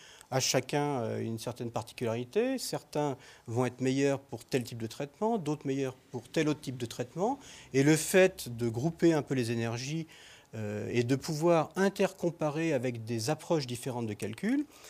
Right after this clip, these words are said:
nous a fait beaucoup progresser au cours des, des deux dernières années et probablement pour, euh, les années qui viennent aussi.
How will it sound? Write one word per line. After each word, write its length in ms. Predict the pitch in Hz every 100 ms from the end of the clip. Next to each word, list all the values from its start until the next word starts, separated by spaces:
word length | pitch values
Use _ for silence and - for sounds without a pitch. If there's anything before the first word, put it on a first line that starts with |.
| - -
nous 200 | 135 135
a 60 | 139
fait 160 | 143
beaucoup 360 | 120 156 180 175
progresser 720 | - 123 117 113 - 190 277 - - -
au 120 | 127 127
cours 380 | - 170 214
des, 260 | 165 123 117
des 160 | 113 110
deux 140 | 143
dernières 340 | 135 127 110
années 400 | 107 110 165 226
et 60 | 151
probablement 500 | - 120 107 110 151
pour, 300 | - 123 113
euh, 260 | 104 107 107
les 160 | 113 113
années 140 | 123
qui 120 | 139 113
viennent 220 | 135 127
aussi. 220 | 110